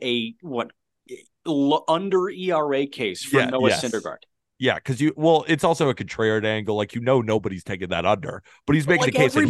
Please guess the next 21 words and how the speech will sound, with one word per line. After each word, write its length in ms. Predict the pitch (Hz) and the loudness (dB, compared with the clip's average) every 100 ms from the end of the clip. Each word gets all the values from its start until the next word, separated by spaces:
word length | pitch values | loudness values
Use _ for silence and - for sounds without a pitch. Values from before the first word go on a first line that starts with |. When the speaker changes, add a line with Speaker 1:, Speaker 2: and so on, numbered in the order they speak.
| 285 | 4
Speaker 1:
everybody 100 | 277 | 4
Speaker 2:
took 100 | 247 | 4
it. 40 | |
Speaker 1:
was 120 | 240 226 | 2 0
because 280 | 240 240 | -2 -2
he 100 | 240 | -2
was 140 | 233 233 | -2 -2
on 140 | 240 | -2
the 80 | 240 | -2
Dodgers. 720 | 214 240 262 269 143 92 - | -2 -2 -2 -2 -4 -6 -8
Everybody's 280 | 147 185 180 | -4 2 4
Speaker 2:
Yeah, 80 | 120 | 4
our 60 | 113 | 4
Speaker 1:
like, 100 | 165 | 2
Speaker 2:
guy 120 | 190 | 4
Speaker 1:
"Oh, 100 | 254 | 4
Speaker 2:
Cam 120 | 170 | 4
Speaker 1:
Dodgers 360 | 151 95 95 110 | 2 0 -2 -8
gonna 140 | 165 | -10
fix 260 | 156 226 220 | -4 -4 -4
him." 180 | 170 | -8